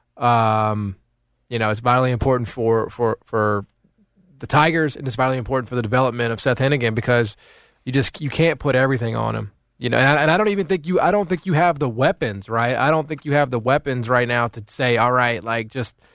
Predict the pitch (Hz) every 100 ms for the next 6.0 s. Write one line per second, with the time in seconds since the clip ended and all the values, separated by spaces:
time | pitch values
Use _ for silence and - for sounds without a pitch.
0 | _ _ 127 139 139 127 143 139 127 117
1 | 151 143 127 147 151 123 131 135 - 139
2 | 113 147 131 139 127 - 131 127 127 117
3 | - _ _ _ _ 135 127 120 147 160
4 | 139 123 151 139 - _ _ _ _ _
5 | _ - 139 131 - 147 135 123 117